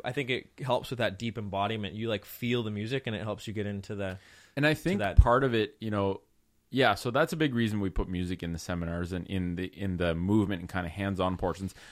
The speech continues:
Speaker 2: But I think another element of music is when there's a common song, like, when everyone is listening to the same piece of music,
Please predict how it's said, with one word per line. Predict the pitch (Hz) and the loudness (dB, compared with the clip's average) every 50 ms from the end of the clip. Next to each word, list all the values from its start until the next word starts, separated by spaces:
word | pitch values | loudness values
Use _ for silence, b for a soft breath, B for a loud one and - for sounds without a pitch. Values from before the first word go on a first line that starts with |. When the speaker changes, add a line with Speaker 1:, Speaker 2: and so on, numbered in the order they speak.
| B B B | B B B
Speaker 2:
But | - 131 | 4 4
I | 127 | 4
think | - 196 240 | 4 2 0
another | 294 262 123 104 120 120 | 2 2 2 4 4 2
element | 113 110 113 113 113 110 101 | 2 2 0 0 0 0 0
of | 95 | 0
music | 95 95 107 120 135 110 | 0 -2 -2 -2 -2 -4
is | 98 92 | -4 -2
when | 92 101 104 123 | -2 -2 0 0
there's | 147 160 156 | 0 0 0
a | 185 | 0
common | - - - - - - 120 120 123 120 117 113 110 104 101 98 b b b b b b b b b b | -2 -4 -6 -10 -2 2 4 4 6 6 4 2 0 0 -2 -4 b b b b b b b b b b
song, | - - - - 110 104 101 95 87 85 78 - | -10 -4 0 4 6 6 6 6 4 2 -2 -2
like, | 107 98 90 - | -2 -2 -2 -2
when | 95 101 98 - | -2 -4 -2 0
everyone | - 120 143 175 214 220 208 196 151 | 2 4 6 6 6 6 6 4 4
is | 123 110 98 | 4 2 2
listening | 95 98 104 110 - - 98 90 82 80 | 0 2 2 0 0 -2 -4 -4 -6 -6
to | - | -6
the | 90 90 | -6 -6
same | 82 - - - - - 101 107 110 110 110 107 104 101 104 - _ - | -6 -8 -10 -10 -6 -4 -2 -2 0 -2 -2 -2 -4 -6 -8 -12 _ -10
piece | - 113 98 95 | -8 -8 -6 -6
of | 95 | -6
music, | 90 92 92 90 82 85 78 - | -4 -2 -2 -2 -2 -4 -6 -8